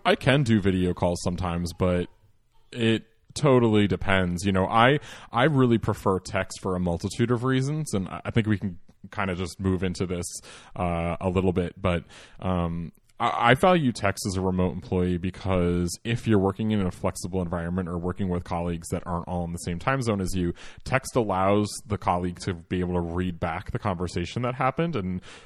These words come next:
understand sort of what's going on and, and, you know, why the decision was made the way that it was.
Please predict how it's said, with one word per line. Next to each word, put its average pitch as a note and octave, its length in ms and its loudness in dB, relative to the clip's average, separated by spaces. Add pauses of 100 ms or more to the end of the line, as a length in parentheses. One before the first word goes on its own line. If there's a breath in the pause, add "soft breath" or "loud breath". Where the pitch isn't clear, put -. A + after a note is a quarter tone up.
(200 loud breath)
understand G2+ 600 2
sort G2 160 0
of F2 120 0
what's F#2+ 200 0
going F#2+ 320 0
on D#3 420 4
and, F#2+ 200 0
and, F2+ 420 -6
you G#2 100 -2
know, F2 180 -2
why F#2+ 720 0 (380 loud breath)
the G#2 80 0
decision F#2 340 0
was F2+ 160 -2
made G#2+ 240 2
the G#2 80 6
way G2 160 6
that F#2+ 160 2
it F2+ 140 0
was. F#2+ 440 2